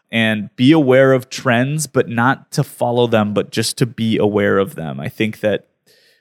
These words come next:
when people say, "Keep your head on a swivel, 'cause then you won't get knocked out," that's exactly how I see it too. Is, is we have to be aware of everything that's around us so that we're just sm-, smarter people. It doesn't necessarily mean we have to change anything today,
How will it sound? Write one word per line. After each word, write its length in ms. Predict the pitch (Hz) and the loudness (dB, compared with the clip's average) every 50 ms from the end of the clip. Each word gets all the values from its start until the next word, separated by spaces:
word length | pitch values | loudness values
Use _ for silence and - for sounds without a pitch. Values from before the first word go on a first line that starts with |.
| _ _ | _ _
when 160 | 117 113 107 | -4 -4 -2
people 260 | - 127 110 - 120 | -2 -2 -2 -2 -4
say, 200 | 110 - 120 110 | -2 0 0 -2
"Keep 240 | 101 - - 113 - | -2 -4 -8 -8 -6
your 120 | 107 107 | -4 -4
head 140 | 110 113 110 | -2 0 0
on 140 | 107 107 101 | 0 0 -2
a 40 | 101 | -4
swivel, 540 | - - - 113 110 104 101 98 98 98 101 | -6 -2 0 0 0 0 0 -2 -2 -2 -4
'cause 180 | - - 113 104 | -6 -6 -4 -4
then 160 | 104 101 104 | -2 -2 -2
you 80 | 101 | -2
won't 160 | 104 101 98 95 | -2 -4 -4 -6
get 160 | 101 90 76 | -8 -6 -6
knocked 300 | 104 98 101 - - - | -6 -6 -6 -4 -2 0
out," 340 | 113 107 101 98 85 - - | 0 0 0 -2 -2 -2 -2
that's 260 | 113 113 117 - - | 0 0 0 -2 -4
exactly 680 | 117 104 104 107 113 113 107 110 110 - 117 107 101 101 | -6 -6 -6 -4 -2 0 0 0 -2 -2 -2 -2 -2 -2
how 220 | 107 107 98 98 | -2 -2 0 0
I 140 | 98 98 95 | 0 0 -2
see 200 | - - - 92 | -4 -4 -6 -6
it 140 | 78 - - | -6 -8 -6
too. 280 | - 95 80 69 69 | -6 -6 -4 -4 -6
Is, 200 | - - - - - | -6 -8 -10 -12 -12
is 160 | - 110 - | -14 -8 -2
we 140 | 120 143 180 | 2 2 4
have 180 | 190 175 156 - | 4 4 2 0
to 80 | 135 | 0
be 80 | 120 123 | 0 0
aware 320 | 117 107 104 107 110 107 | 2 2 2 2 2 2
of 80 | 107 104 | 0 0
everything 440 | 78 - 113 107 110 110 - 107 107 | -2 -2 -2 -2 -2 -4 -4 -4 -4
that's 180 | 104 101 - - | -4 -6 -6 -6
around 360 | 107 107 95 98 104 113 123 | -8 -8 -6 -6 -4 0 0
us 240 | 139 151 165 - - _ _ _ _ _ _ | 0 0 0 -4 -10 _ _ _ _ _ _
so 120 | - - 151 | -2 2 4
that 120 | 165 151 | 4 4
we're 120 | 151 156 | 4 2
just 280 | 139 127 143 131 - - | 2 0 0 -2 -4 -6
sm-, 200 | - 123 107 - | -10 -10 -8 -6
smarter 460 | 98 - - 135 127 131 127 110 - | -6 -4 0 0 0 0 0 -2 -6
people. 460 | - - - 160 190 - - - - | -4 -2 -2 -2 0 -2 -4 -2 -2
It 80 | 131 123 | -4 0
doesn't 260 | - 151 147 156 160 | 0 0 0 0 -2
necessarily 500 | 143 143 - 147 127 - 143 139 139 131 | -2 -2 -2 -4 -2 2 2 4 4 2
mean 200 | 123 120 127 127 | 2 0 -2 0
we 80 | 123 120 | 0 -2
have 80 | 117 | -2
to 80 | - - | -4 -6
change 400 | - - 123 110 113 120 131 135 | -6 -4 -2 -2 -2 -2 -2 -4
anything 340 | 131 143 147 - 147 147 147 | -4 -4 -4 -2 -4 -4 -2
today, 540 | - - 113 107 110 110 117 139 156 170 | -4 -4 -2 0 0 2 2 2 0 -2